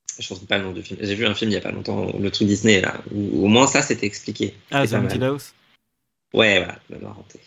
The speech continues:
Speaker 1: je l'ai retrouvé. J'avais La Maison du Mal qui me venait, mais c'est un autre film qui est bien aussi.
Speaker 2: Ah, The Haunted
Speaker 1: Bref.
Speaker 2: Mansion, ouais, excuse-moi.
Speaker 1: Ouais, ouais, ouais. Mais on est là pour parler série. Et du coup,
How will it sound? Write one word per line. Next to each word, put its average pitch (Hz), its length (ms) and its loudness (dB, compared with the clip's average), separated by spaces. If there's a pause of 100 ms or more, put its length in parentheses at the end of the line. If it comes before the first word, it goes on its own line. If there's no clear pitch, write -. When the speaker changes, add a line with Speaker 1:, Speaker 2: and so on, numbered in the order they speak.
Speaker 1:
je - 80 -20
l'ai - 60 -20
retrouvé. - 240 -18 (220)
J'avais 101 160 0
La 101 100 2
Maison 107 220 2
du 107 100 0
Mal 113 180 4
qui 101 100 -8
me 95 60 -8
venait, 101 160 -2
mais 107 80 -2
c'est 95 120 -10
un 90 140 -6
autre 95 220 -8
film - 260 -14
qui - 80 -12
est 107 40 -6
bien 110 180 -6
aussi. 113 360 -12
Speaker 2:
Ah, 120 40 -6
The 113 100 -8
Haunted 120 260 -6
Speaker 1:
Bref. 113 140 -8
Speaker 2:
Mansion, 101 140 -12 (200)
ouais, 107 140 -14
excuse-moi. - 300 -20 (920)
Speaker 1:
Ouais, 110 80 0
ouais, 98 60 -8 (560)
ouais. 113 60 -18 (1300)
Mais - 80 6
on 107 40 8
est 107 60 8
là 113 80 6
pour 120 100 0
parler 104 200 4
série. 110 380 0
Et 110 220 6
du 104 160 -6
coup, 147 480 0